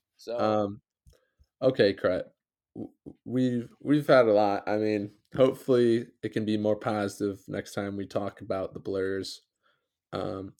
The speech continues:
Speaker 2: hey, while we're on it, we, uh, we gotta shout out, um, the conference champs, man. Loyola women's
Speaker 1: Yeah,
Speaker 2: volleyball.
Speaker 1: women's volleyball, nice.
Speaker 2: I remember, um, when we got the, uh,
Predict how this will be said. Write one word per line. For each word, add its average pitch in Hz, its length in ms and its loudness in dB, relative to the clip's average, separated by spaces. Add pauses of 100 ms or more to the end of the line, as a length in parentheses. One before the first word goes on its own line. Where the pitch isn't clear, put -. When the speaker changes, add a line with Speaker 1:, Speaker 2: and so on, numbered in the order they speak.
(460)
Speaker 2:
hey, 110 160 8 (160)
while 120 260 10
we're 123 140 8
on 117 180 4
it, 120 160 -2 (220)
we, 107 340 2
uh, 104 320 2 (1300)
we 113 80 -8
gotta 131 320 4
shout 110 340 2
out, 98 300 0 (180)
um, 92 520 -6
the - 80 -12
conference 98 540 -8
champs, - 440 -10
man. - 300 -14 (440)
Loyola 101 380 -2
women's 101 220 -8
Speaker 1:
Yeah, 147 220 -2
Speaker 2:
volleyball. 107 420 -4
Speaker 1:
women's 143 180 -10
volleyball, 147 500 -2
nice. 131 460 -8 (400)
Speaker 2:
I 110 80 2
remember, 156 720 2 (500)
um, 104 520 -6 (720)
when 110 160 -4
we 107 160 -2
got 104 540 -8 (1080)
the, 95 280 -6
uh, 90 320 -6